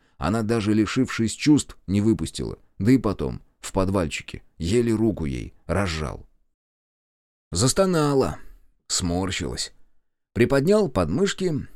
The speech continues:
прислонил спиной к белёной кирпичной стене, вскрыл банку с горошком, перелил жидкость в другую пустую банку. Выпила залпом. «Ещё!» — хрипло потребовала она.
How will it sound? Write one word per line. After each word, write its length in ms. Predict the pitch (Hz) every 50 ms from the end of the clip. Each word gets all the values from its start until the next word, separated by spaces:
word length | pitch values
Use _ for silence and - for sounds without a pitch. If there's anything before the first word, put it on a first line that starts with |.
| - - - -
прислонил 480 | 101 107 - 107 117 143 196 220 185
спиной 480 | - - - 92 87 95 117 156 165 127
к 60 | 90
белёной 500 | 80 78 78 71 90 120 151 143 120 98
кирпичной 540 | - 82 67 - 98 90 - - 76 69 -
стене, 480 | - - - 76 76 92 127 151 156 - - - _ _ -
вскрыл 360 | - - - 214 240 233 160
банку 360 | 98 104 101 113 113 - 127
с 80 | 117 98
горошком, 520 | 127 127 123 123 120 - - 131 117 104
перелил 360 | 95 90 90 90 113 147 156
жидкость 400 | 117 85 107 123 - - 104 82
в 80 | 76 69
другую 460 | 67 78 78 - - 87 101 107 -
пустую 400 | - 76 73 - - 113 123 113
банку. 500 | - 65 65 58 57 53 - - - - - - -
Выпила 420 | 71 71 95 101 - 135 131 139
залпом. 560 | 131 - 90 69 60 53 - - 58 55 - - - _ _ _ _ _ _ _ _ _ _ _ -
«Ещё!» — 840 | 196 180 175 190 196 190 190 - - - - 190 180 151 147 156 160 - - - - - - - _ _
хрипло 460 | - - 117 104 104 104 - 151 170
потребовала 640 | - - 107 - 87 90 87 101 117 131 127 104 71
она. 280 | 67 64 62 60 -